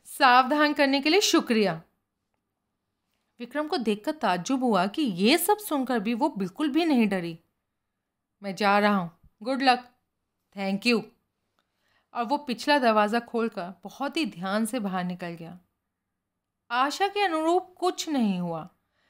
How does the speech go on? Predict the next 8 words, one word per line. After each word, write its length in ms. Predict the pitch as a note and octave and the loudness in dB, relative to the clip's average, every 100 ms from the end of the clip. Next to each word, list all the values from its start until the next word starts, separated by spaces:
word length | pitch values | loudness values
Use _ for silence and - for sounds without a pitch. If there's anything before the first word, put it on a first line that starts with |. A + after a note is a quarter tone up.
| _ | _
मिसेस 260 | G#3 G3+ A#3+ | -14 -6 -2
जौहरी 340 | A3 G#3+ G#3+ | 2 2 4
ने 120 | G#3 G3+ | 2 2
दरवाज़ा 440 | F#3+ F#3 F#3+ G3 | 2 2 0 -2
पुनः 360 | G3+ G3+ G3+ F#3+ | -4 -4 -2 -2
बंद 240 | F3+ F3 | -4 -8
कर 140 | F3 | -12
दिया। 300 | D#3+ E3+ F3 | -14 -18 -20